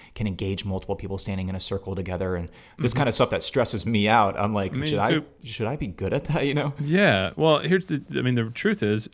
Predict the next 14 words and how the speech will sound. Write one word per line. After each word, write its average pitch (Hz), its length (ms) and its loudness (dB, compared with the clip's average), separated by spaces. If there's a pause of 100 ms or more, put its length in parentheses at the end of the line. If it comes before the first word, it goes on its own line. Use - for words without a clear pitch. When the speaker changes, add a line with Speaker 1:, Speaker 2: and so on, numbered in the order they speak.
(300)
Speaker 2:
the 120 160 0
reason 131 400 0
that 110 120 -2
you're 107 120 -2
probably 110 560 -2
so 104 220 -4
gifted 104 400 -4
as 95 200 -6
a 95 100 -10 (200)
teacher 208 460 -4
is 110 140 -8
because 131 420 -2
you're 101 80 -4
introverted, - 540 -10